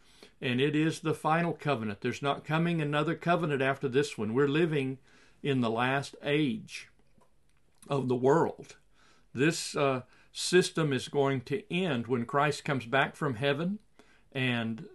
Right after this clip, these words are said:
this, uh, world is destroyed by fire. And then there'll be, uh, a judgment day, and we'll dwell in a new heaven and a new earth, a new system or order of things,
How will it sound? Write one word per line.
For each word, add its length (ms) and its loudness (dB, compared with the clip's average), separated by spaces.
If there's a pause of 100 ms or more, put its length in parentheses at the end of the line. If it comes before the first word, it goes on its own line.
this, 540 -2
uh, 160 2
world 640 2
is 160 -2
destroyed 720 0 (540)
by 180 0
fire. 600 0 (640)
And 180 -2
then 120 0
there'll 200 4
be, 460 2 (440)
uh, 420 0 (140)
a 120 0
judgment 600 0
day, 440 -4 (340)
and 480 -2 (560)
we'll 560 4 (420)
dwell 440 2
in 100 2
a 80 0
new 240 2
heaven 580 0
and 200 -2
a 80 0
new 340 4
earth, 240 2
a 60 -2
new 640 2
system 680 0
or 140 -2
order 420 4
of 140 2
things, 720 -6